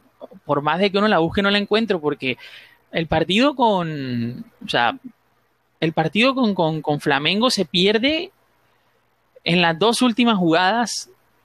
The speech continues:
cuando no pasaba nada. Lo de ayer, o sea, a ver, lo de ayer nadie esperaba el tres a cero, pero digamos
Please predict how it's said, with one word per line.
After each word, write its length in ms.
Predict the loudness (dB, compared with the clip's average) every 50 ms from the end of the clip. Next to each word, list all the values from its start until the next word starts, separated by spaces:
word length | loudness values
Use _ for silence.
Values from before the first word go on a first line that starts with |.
| _ _ _ _ _ _
cuando 340 | -2 0 0 0 2 0 0
no 140 | 0 0 -2
pasaba 400 | -2 -2 0 2 2 2 2 4
nada. 380 | 2 2 2 2 0 -2 -4 -8 _ _ _ _ _ _ _ _ _ _ _ _ _ _ _ -4
Lo 200 | -2 0 2 2
de 100 | 2 2
ayer, 560 | 2 0 0 0 2 2 2 2 0 -2 -10 _ _ _ _ _ _ _ _ _ _ _ _ _ _ _ _ _ _ _ _ _ _ _ _ _ -6
o 20 |
sea, 200 | -4 -4 -4 -4 _ _ _ _
a 100 | 0 2
ver, 180 | 2 2 2 2
lo 80 | 2
de 60 | 2 2
ayer 280 | 2 2 0 0 0 -2
nadie 320 | 0 0 0 2 2 0
esperaba 320 | 0 0 0 2 2 2 0
el 80 | 0
tres 140 | 0 0 0
a 100 | 0 0
cero, 280 | 0 0 0 0 0 0
pero 200 | 0 2 2 2
digamos 600 | 2 2 2 2 2 0 -2 -4 -4 -6 -10